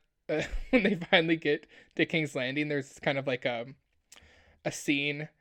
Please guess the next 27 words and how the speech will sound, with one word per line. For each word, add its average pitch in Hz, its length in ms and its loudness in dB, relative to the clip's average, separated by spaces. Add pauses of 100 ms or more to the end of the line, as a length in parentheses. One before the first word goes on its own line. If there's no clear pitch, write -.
(480)
where, 131 420 -2 (840)
you 156 80 2
know, 143 60 4
the 131 80 0
group - 200 2
of 156 60 6
the 147 60 4
North 139 260 4
gets 143 260 0
to 156 60 -2
the 143 100 -2
gates, 127 540 -2 (540)
and 143 120 -4
you 131 60 -6
see, 127 500 -2 (160)
'cause 180 100 0
they, 170 160 4
oh, 160 140 8
in 156 160 2
the 180 60 2
meantime, 175 480 2
they 143 120 0
had 135 320 0 (460)
planned 156 260 2
the, 123 220 -8 (960)
um, 107 400 -4 (440)
they're 131 240 0